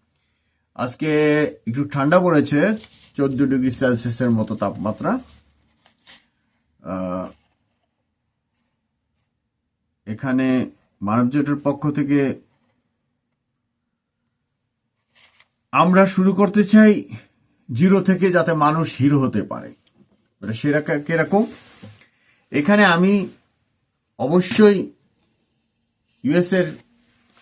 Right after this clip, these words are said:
কিছু উপমা টানব। আপনারা জানেন যে ইলেকশন হয়ে গেল এবং বা-, আহ, আমেরিকার প্রেসিডেন্ট হয়েছেন মিস্টার ট্রাম্প, এবং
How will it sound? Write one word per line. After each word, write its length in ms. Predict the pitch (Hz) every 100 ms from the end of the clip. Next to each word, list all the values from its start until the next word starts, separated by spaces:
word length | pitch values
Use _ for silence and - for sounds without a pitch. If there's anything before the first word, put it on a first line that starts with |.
| _ _ -
কিছু 500 | 143 160 151 131 -
উপমা 500 | 135 139 160 160 202 - _ _ _ _
টানব। 520 | 131 143 147 151 240 - _ _ _ _ _ _ _ _ _ _ _ - - -
আপনারা 300 | - 135 190
জানেন 340 | 190 185 214 220
যে 460 | 185 170 151 139 117 - - _ -
ইলেকশন 360 | 139 175 202
হয়ে 200 | 185 180
গেল 300 | 185 208 269 -
এবং 480 | 131 143 151 147 131 - _ _ _ _ _ _ _ _ -
বা-, 380 | 120 135 - - - _ _ _ _ _
আহ, 180 | 101 95 -
আমেরিকার 380 | 123 160 180 175
প্রেসিডেন্ট 420 | 156 151 160 151
হয়েছেন 340 | 139 127 139 127 117 95 - _ -
মিস্টার 280 | 104 127
ট্রাম্প, 340 | - 180 220 233 - - _ - _ _ _ _ _ _ _ _ _ _ _ _ _ _ _ _ _ _ -
এবং 520 | 156 180 175 151